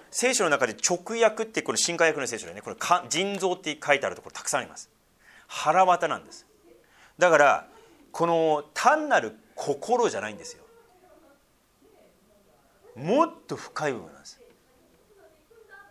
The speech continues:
で、ここで私は本当に探られますね。この、本当にこの部分での交わりを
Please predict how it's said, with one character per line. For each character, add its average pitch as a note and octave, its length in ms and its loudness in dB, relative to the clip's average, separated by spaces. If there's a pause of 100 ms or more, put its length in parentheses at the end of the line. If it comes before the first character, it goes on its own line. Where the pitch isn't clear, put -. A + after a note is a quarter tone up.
(220)
で、 C3+ 80 -8
こ D#3+ 120 -10
こ G3 140 -2
で G3+ 60 4
私 F#3+ 440 -2 (300)
は D#3 160 0
本 C3 180 -8
当 C#3 100 -8
に C3 80 -6
探 B2+ 260 -6
ら C3+ 80 2
れ B2+ 80 -6
ま B2+ 100 -8
す - 140 -14
ね。 G2+ 160 -20 (1400)
こ - 120 -16
の、 C3 280 -14 (1120)
本 F4+ 460 0
当 F4 160 -6
に F4 120 -6
こ - 180 -8
の C#4 140 -6
部 C#4 120 -8
分 B3+ 200 -8
で E3 80 -2
の B2 80 -6
交 A#2+ 300 -6
わ C#3 60 -2
り B2+ 140 -6
を C3+ 380 -4